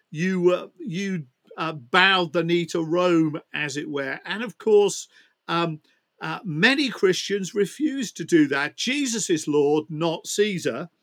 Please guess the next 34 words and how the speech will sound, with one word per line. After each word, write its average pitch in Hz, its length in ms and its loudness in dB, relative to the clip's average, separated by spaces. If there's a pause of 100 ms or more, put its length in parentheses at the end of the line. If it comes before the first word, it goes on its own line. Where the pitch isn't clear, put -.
(840)
But 220 120 2
of 220 180 2
course, 226 720 0 (160)
um, 190 440 -4 (120)
not 196 600 -4
all 240 360 0
Christians 202 600 0
were 160 100 -4
strong 214 600 -2
enough 185 360 -4
in 165 160 -6
their 156 180 -6
faith, 160 560 -4 (400)
um, 147 480 -6 (140)
to 160 300 6
refuse 202 720 -4
to 160 100 -12
swear 151 380 -4
the 143 160 -6
oath 139 400 -4
of 127 120 -10
loyalty. 135 720 -2 (480)
And, 170 640 -2
uh, 165 260 0 (420)
so 208 180 2
that 226 220 -2
created 196 380 0
real 233 300 -2
problems 226 600 -2
in 170 140 2
the 160 80 -4
church, 175 420 -4
particularly 226 540 -6
after 202 440 -2